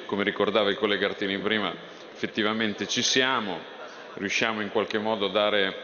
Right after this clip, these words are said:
una connotazione più funzionale a quelli che sono, eh, le cosiddette best practice, eh, riguardanti appunto le missioni internazionali, siano esse di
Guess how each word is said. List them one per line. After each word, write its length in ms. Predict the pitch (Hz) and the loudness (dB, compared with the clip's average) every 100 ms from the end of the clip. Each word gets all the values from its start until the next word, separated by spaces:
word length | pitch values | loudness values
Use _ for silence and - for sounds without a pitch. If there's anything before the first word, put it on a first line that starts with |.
| - 98 | -12 -8
una 380 | 101 104 98 - | -2 0 0 0
connotazione 960 | 107 104 104 104 - 117 113 107 95 - - - - - - | -2 0 0 -2 0 2 2 2 0 -4 -14 -16 -16 -10 -2
più 120 | 120 | -2
funzionale 760 | - 120 - 120 131 123 92 | 2 0 2 2 2 2 2
a 60 | 92 | 0
quelli 280 | - 101 98 | 0 0 0
che 140 | 101 | -2
sono, 500 | - 107 107 101 92 - - - - - - | 0 0 2 2 2 -2 -14 -14 -16 -14 -2
eh, 1040 | 101 98 95 95 92 92 90 90 69 58 | 2 4 4 4 4 2 0 -2 -4 -6
le 140 | 64 95 | -4 0
cosiddette 640 | 104 101 101 107 - 95 | 0 0 2 2 2 2
best 300 | 101 104 - | 2 0 0
practice, 600 | 117 107 - 98 90 - | 2 2 0 -6 -4 2
eh, 600 | 92 90 87 87 82 87 | 2 4 2 -2 -4 -2
riguardanti 680 | 98 95 104 95 107 101 101 | 0 4 4 4 0 0 -2
appunto 380 | 90 104 104 107 | -2 -2 0 0
le 120 | 98 | 0
missioni 360 | 98 - 110 101 | -2 0 2 2
internazionali, 880 | 98 104 101 95 113 113 123 95 | 2 0 0 -2 0 2 2 0
siano 440 | 90 - 104 104 95 | -2 0 0 2 2
esse 360 | 98 - 101 | 2 0 0
di 180 | 90 92 | 0 -2